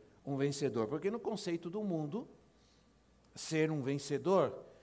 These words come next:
é alguém que tem muito, que ganha muito, que conquista, que vence sempre. Na verdade, na verdade, é um, um herói, tipo esses heróis que nós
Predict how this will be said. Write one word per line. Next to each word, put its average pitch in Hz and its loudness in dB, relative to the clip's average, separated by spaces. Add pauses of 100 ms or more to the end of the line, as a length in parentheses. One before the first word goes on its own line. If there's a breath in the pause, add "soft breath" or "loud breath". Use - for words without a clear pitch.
(160 loud breath)
é 135 0
alguém 139 2
que 139 -6
tem 135 -2
muito, 165 -2
que - -6
ganha 147 0
muito, 170 0 (440 loud breath)
que 127 -10
conquista, 151 -4
que 139 -8
vence 170 0
sempre. 170 0 (240 loud breath)
Na 139 -2
verdade, 151 4 (100)
na 139 -4
verdade, 165 4 (280 loud breath)
é 208 2
um, 254 0 (100)
um 254 -4
herói, 156 6 (260)
tipo 226 -2
esses 208 0
heróis 143 2
que 156 -4
nós 147 -2